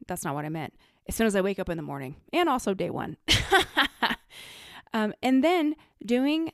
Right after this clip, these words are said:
things like, okay, so my daughter, my sweet little rescue cat who I love and adore, my friends, my family members, my coworkers,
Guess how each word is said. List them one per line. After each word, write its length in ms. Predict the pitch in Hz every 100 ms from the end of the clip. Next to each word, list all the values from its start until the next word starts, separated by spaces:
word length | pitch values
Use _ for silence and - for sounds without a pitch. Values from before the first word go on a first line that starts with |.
| -
things 440 | - 190 226 -
like, 460 | 175 170 190 - - _ _
okay, 260 | 202 - 190
so 400 | - 190 185 - _
my 220 | - 190 190
daughter, 440 | 214 233 104 156 - _ _ _ _ _ _ _ _ _ _ _ _ _ _ -
my 140 | 190
sweet 320 | 190 196 190
little 240 | 190 190 185
rescue 380 | 196 - 196
cat 300 | 185 175 156 -
who 140 | 175
I 140 | 160 147
love 240 | 147 147
and 100 | 135
adore, 400 | 147 143 135 131 - _ _ _ _ _ _ _ _ _ _ _ -
my 100 | 202
friends, 560 | 240 254 202 - - - _ _ _ _ _ _
my 180 | 202 202
family 340 | 240 233 233
members, 480 | 185 156 - - - - _ _ _ _ _ _ -
my 120 | 240
coworkers, 840 | 240 240 220 180 - 151 - -